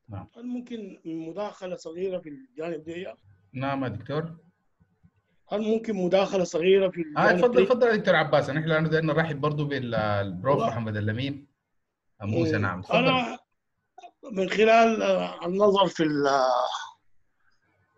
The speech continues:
Speaker 2: آه، الجانب بتاع السيتيزن journalism،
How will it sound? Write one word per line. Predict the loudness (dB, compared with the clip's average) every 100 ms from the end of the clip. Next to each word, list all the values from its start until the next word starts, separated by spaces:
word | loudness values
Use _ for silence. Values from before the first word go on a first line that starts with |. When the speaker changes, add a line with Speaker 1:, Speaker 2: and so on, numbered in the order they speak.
| -2
Speaker 2:
آه، | 0 0 0 0 0
الجانب | 0 4 6 4 0
بتاع | 0 2 2
السيتيزن | 0 -8 -10 -6 -2
journalism، | 0 0 0 -2 -2 -4